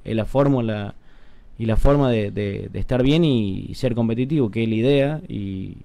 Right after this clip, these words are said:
y buscar de todas las carreras ser, eh, referente, ¿no?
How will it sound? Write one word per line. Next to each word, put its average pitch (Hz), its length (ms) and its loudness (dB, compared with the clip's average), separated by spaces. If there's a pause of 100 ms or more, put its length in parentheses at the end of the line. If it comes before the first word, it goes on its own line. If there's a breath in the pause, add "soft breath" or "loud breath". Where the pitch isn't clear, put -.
y - 80 -12
buscar 98 340 -2
de 113 160 0
todas 127 200 0
las 117 100 0
carreras 120 400 -2
ser, 117 220 -4
eh, 107 200 -6
referente, 113 520 0
¿no? 127 180 -6